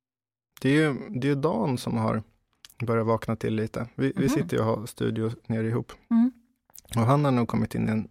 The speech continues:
Speaker 1: en lite mer produktiv fas. Så att våran ljudtekniker Limpan,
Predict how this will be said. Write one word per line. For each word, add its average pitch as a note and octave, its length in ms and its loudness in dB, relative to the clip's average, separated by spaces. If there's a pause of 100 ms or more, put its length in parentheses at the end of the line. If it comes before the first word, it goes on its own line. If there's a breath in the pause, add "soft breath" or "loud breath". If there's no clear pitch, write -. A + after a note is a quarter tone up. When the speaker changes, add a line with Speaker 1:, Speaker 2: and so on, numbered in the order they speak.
(120)
Speaker 1:
en A#2+ 320 -4
lite A#2 220 -4
mer A2 200 0 (460)
produktiv A#2 520 -2
fas. G#2+ 220 -6 (300)
Så - 40 -8
att - 100 -4
våran B2 300 6
ljudtekniker D3 560 0
Limpan, C#3+ 480 0